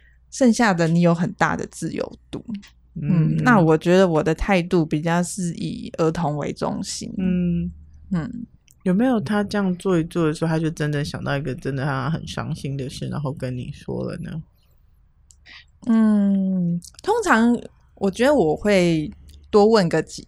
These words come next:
Speaker 1: 句，
Speaker 2: 嗯。
Speaker 1: 嘿，还是会去关心说他每周这个时候的生活过得怎么样，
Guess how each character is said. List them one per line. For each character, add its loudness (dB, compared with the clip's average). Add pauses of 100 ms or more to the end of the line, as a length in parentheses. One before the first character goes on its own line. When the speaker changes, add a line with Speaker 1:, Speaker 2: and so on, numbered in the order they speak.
Speaker 1:
句， -10
Speaker 2:
嗯。 0
Speaker 1:
嘿， -2
还 0
是 4
会 8
去 2
关 4
心 6
说 4
他 2
每 4
周 2
这 -2
个 0
时 -8
候 -2
的 -2
生 -4
活 -12
过 -6
得 -10
怎 -14
么 -14 (120)
样， -8